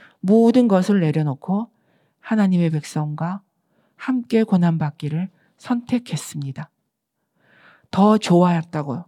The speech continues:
더 좋아한다는 것은요, 저절로 좋아지는 게 아니라 적극적으로, 자력으로 취하여, 택하여 잠시의 안락을 위하여 바로의 아들됨을 거절-, 거-, 거절하고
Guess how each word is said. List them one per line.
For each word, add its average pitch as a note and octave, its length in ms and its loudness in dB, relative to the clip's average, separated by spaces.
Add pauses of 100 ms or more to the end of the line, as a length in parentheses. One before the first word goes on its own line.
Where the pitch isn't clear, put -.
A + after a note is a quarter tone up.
(180)
더 A3 300 0
좋아한다는 D3 800 -4
것은요, D3+ 480 -8 (600)
저절로 G#3 480 4
좋아지는 D3+ 520 -4
게 D3 100 -10
아니라 C#3 420 -8 (360)
적극적으로, G3 920 0 (400)
자력으로 E3 720 -2 (380)
취하여, B3 600 -2 (320)
택하여 D#3 560 -2 (1040)
잠시의 A3+ 520 2
안락을 E3 540 0
위하여 D3 440 -4 (340)
바로의 F3+ 420 0
아들됨을 D#3 640 -2
거절-, - 440 -6
거-, E3+ 160 -10 (180)
거절하고 D3 760 -4